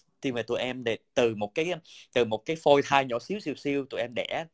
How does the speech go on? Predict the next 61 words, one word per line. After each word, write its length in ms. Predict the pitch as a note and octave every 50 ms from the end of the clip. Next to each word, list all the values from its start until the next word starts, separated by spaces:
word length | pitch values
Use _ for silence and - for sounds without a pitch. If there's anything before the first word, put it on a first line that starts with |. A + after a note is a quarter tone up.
| _ - _ _ -
tụi 100 | A#2+ A2
em 100 | A#2 A#2+
phải 120 | A#2 D3 D3+
hình 140 | D3+ A#2+ G#2+
thành 180 | G#2 A2+ G#2 G#2
làm 200 | G#2 G#2 G2+ F#2+
sao, 200 | - C3 B2+ A#2+
tụi 160 | A#2 B2 G#2
em 100 | A#2 A#2+ A#2 -
phải 120 | F2+ G2+
nurture 500 | C3 C3+ C3+ C3 C3 C3 - A#2+ A2 G2+ G2+
thành 180 | - F#2+ F#2 F#2+
một 180 | F#2 F2+ -
cái 260 | - C3+ C#3+ D#3 E3 E3 _ _ _ -
baby. 480 | B2+ A#2+ C#3+ B2+ B2 A#2 A2+ G2 F2+ - _ _ _ _ _ _ _ _ _ _ _ _ _ _ -
Thì 100 | G#2 G2
khách 180 | - - F3+
hàng 240 | - - B2+ A2 G2+
chỉ 120 | G#2 - A#2+
nhìn 140 | C3+ A#2+
thấy 80 | G2+ A#2+
muốn, 260 | C3+ D3 D3+ F3 F#3+ - _ - _ _ -
khách 160 | - D3+ D3+
hàng 200 | C#3+ A#2+ G2 G2+
cuối 120 | - D#3
cùng 280 | D#3+ - C3 A2 G2+ G#2
á, 100 | B2 D3 - _ _ _ _ _ _ _ _ _ _ _ - -
là 120 | - A2+ G#2+ -
họ 100 | F#2+ F#2+ -
chỉ 80 | A#2
muốn 280 | B2 C3+ C3 B2 A2+ G#2+
nhìn 140 | A2 G#2 G2
thấy 160 | - B2 C3+
con 160 | C#3+ D3+ C3+
baby 360 | B2 B2+ B2 A#2 G2+ F#2+ F#2 F2+
thôi. 180 | G#2 A2 A2 G2 _ _ _ - - - - - -
Còn 160 | - G2 G#2
cái 60 | A#2+ -
chuyện 200 | A#2+ G2 F#2 G#2
mà 80 | G2+ F#2+ E2+
nhào 340 | F#2+ G2 F#2 F2 F2 F#2
nặng 420 | F#2 E2+ E2 E2 F2 F#2+ G#2 G#2+ G2+ _
rồi 440 | - F#2 F2 G2 F#2 F2+ F2 F2 F2+ F2+ -
phải 220 | - E2+ - G#2+
làm 200 | B2+ B2+ A2 F#2 -
này 100 | F#2 F#2
làm 140 | F2+ F2+ F2 -
kia 220 | - A2 A2 G#2+
là 100 | G2+ F#2
cái 120 | - - - -
chuyện 220 | G#2 F2+ E2 F#2+
của 140 | - - F2+
tất 120 | - - -
cả 100 | - E2+ -
các 140 | - C3 - _ _ _ _ _ _ _ _ _ -
thể 160 | - - F2+
loại 160 | G2+ G#2+ F#2
agency 440 | E2+ G2 - - G2 G2 - A2 G#2
làm 180 | G2 F#2 D#2+ D#2+
với 100 | F2+ G2+
nhau. 180 | A#2 A2 G2